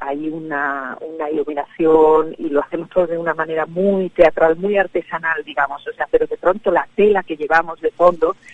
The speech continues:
se convierte en un mar embravecido con unas olas de tres y cuatro metros que, que Miguel Ángel tiene que, bueno, Miguel Ángel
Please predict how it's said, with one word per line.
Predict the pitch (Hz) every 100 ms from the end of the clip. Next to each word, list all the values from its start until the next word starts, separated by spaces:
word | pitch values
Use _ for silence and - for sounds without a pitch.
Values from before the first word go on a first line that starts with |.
| - -
se |
convierte | 202 196 202 196 220
en | 208
un | 196
mar | 196 - 226
embravecido | 190 170 151 147 208 233
con | 147
unas | 151 180 196
olas | 196 285 - - -
de | 170
tres | 160 175
y | 196
cuatro | 190 180
metros | 185 208 247
que, | - - _ -
que | 226
Miguel | 233 214 180
Ángel | 175 214
tiene | 226 196 175
que, | - 156
bueno, | 180 160
Miguel | 147 139
Ángel | 151